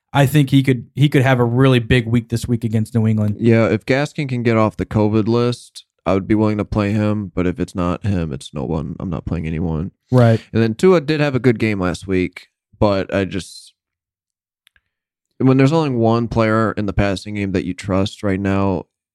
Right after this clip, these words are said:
Speaker 2: and it's a tight end on the team,
Speaker 1: Mm-hmm.
Speaker 2: I just, it's hard to trust playing the quarterback, especially this week.
Speaker 1: Yeah, I,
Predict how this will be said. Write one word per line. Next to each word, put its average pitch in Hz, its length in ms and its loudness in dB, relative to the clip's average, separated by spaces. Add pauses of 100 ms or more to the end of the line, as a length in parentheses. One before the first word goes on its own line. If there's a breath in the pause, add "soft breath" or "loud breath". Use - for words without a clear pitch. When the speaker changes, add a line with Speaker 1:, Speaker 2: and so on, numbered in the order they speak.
(100)
Speaker 2:
and 92 140 -2
it's 90 140 -6
a 76 40 -18
tight 90 320 -2
end 87 240 -2
on 90 120 -2
the 95 80 -2
team, 120 380 4
Speaker 1:
Mm-hmm. 110 60 4
Speaker 2:
I 107 80 4
just, - 380 -6
it's - 240 -14
hard 69 280 -6
to - 60 -14
trust 67 400 -8 (320)
playing 78 220 -4
the - 60 -12
quarterback, - 640 -8 (180)
especially 107 360 -2
this - 220 -8
week. - 280 -10 (640)
Speaker 1:
Yeah, 190 340 4 (120)
I, 170 220 0